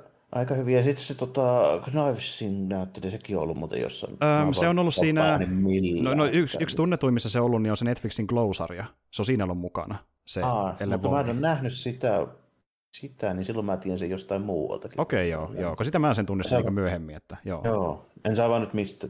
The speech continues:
Speaker 1: missään nimessä mieleen, mutta mä toisaalta katson aika paljon kaikkia aasialaisia leffoja, niin ihan varmaan se on ollut jossain.
Speaker 2: Niin, se voi olla,
Speaker 1: Tyylinen,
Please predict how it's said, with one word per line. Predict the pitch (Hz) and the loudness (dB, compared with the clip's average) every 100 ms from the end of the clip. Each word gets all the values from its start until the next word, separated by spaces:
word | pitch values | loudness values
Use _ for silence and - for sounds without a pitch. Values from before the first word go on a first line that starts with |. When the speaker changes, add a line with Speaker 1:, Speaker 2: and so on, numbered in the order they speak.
| - | -4
Speaker 1:
missään | 104 98 - 62 | -4 -2 0 0
nimessä | 55 71 - | -2 -8 -8
mieleen, | 65 98 | -6 -4
mutta | 98 110 | 0 0
mä | |
toisaalta | 110 104 104 | 0 -2 -2
katson | 101 95 90 | -4 0 0
aika | 90 | 0
paljon | 82 85 | -2 -6
kaikkia | - - 78 | -8 -2 0
aasialaisia | 78 78 76 69 64 | 0 0 -2 -2 -4
leffoja, | - - | -6 -4
niin | 85 | 0
ihan | 85 87 | 0 2
varmaan | 87 87 | 0 -2
se | 82 | -2
on | 62 | -2
ollut | 60 - | -2 -6
jossain. | - - - 202 | -12 -14 -12 -6
Speaker 2:
Niin, | 240 240 | -4 -4
se | 185 | -2
voi | 170 87 | 0 0
olla, | 87 | 0
Speaker 1:
Tyylinen, | 78 | -2